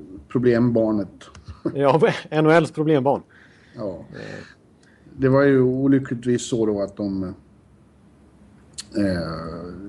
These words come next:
Speaker 1: det har blivit tjafs om det här avtalet igen med, med, eh, stan där i, i Glendale.
Speaker 2: Ja.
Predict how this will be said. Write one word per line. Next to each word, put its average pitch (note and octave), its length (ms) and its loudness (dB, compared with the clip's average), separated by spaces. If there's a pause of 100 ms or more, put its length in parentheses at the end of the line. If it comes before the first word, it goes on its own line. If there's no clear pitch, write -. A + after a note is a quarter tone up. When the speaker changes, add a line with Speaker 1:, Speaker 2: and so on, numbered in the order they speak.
(300)
Speaker 1:
det C#3+ 100 2
har C3 80 6
blivit A#2 420 4
tjafs - 340 -2
om A#2 100 -2
det G#2+ 60 -4
här A#2 80 -6
avtalet G#2+ 540 -4
igen F2+ 180 -8
med, F2 160 -12 (100)
med, F#2+ 220 -6
eh, - 1120 -16 (380)
stan A#2 500 2
där E2+ 240 -6
i, F#2 360 -8
i G2+ 120 -6
Glendale. G2 480 -4 (360)
Speaker 2:
Ja. F2+ 200 -8